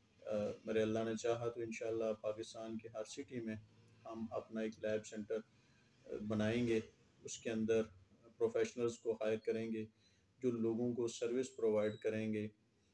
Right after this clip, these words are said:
अ, उनकी जो फिनिश good items हैं वो उनको set करके देंगे। अ, उनके जो raw materials हैं वो routine में हम जो है ना वो check करके उनको देंगे, जो जो वो यूज़ कर रहे हैं और जो भी problems हैं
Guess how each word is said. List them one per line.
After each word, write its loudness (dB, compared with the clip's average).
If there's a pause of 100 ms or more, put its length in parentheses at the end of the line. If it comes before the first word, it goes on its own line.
(200)
अ, 0
उनकी -4
जो -2
फिनिश -2 (180)
good 0
items 0
हैं -4 (160)
वो -2
उनको -2
set -2
करके 0
देंगे। 0 (540)
अ, -2 (500)
उनके -4
जो 0
raw 2
materials 0
हैं 0
वो 0 (260)
routine 0
में -2
हम 0
जो 0
है 0
ना 0
वो 0
check -2
करके -6
उनको -4
देंगे, -4 (440)
जो 0
जो 0
वो 0
यूज़ -2
कर 0
रहे 0
हैं -4 (180)
और -8
जो 8
भी 0
problems 4
हैं -2